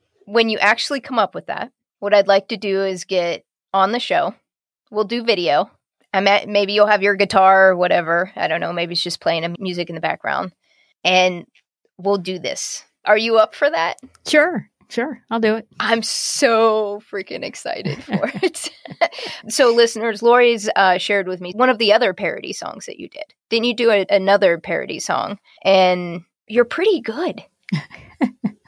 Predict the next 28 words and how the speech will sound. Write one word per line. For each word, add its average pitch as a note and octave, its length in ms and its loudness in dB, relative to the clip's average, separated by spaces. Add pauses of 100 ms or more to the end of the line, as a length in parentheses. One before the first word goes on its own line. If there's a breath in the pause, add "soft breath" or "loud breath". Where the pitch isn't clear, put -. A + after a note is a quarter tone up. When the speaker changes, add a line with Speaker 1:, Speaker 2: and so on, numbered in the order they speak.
Speaker 2:
Thanks. F#3 400 -4
Speaker 1:
You're A3+ 160 -2
pretty F4 400 -2
good F#4 360 -4
<laughs> - 100 -16
at A#3 160 0
it. - 220 2 (300 loud breath)
You're A#3+ 160 2
part B3+ 240 4
of A#3+ 200 4
a G3+ 240 4
choir A3+ 400 4
as D4 160 -4
well, G#3 340 2 (340)
which G#3+ 440 -2
is G3+ 200 -4
going G3+ 360 -2
to F3 540 -8 (260)
nationals? F#4 600 -4 (140)
Speaker 2:
Internationals. F#3 1000 0
Speaker 1:
Internationals. A#3 880 -2
Speaker 2:
Mm-hmm. G3 200 0
Speaker 1:
Look G#3 80 2
at G3+ 60 -4
me F3 100 -8
just F#3+ 240 -6
saying E3+ 200 -4
nationals. E3 520 -10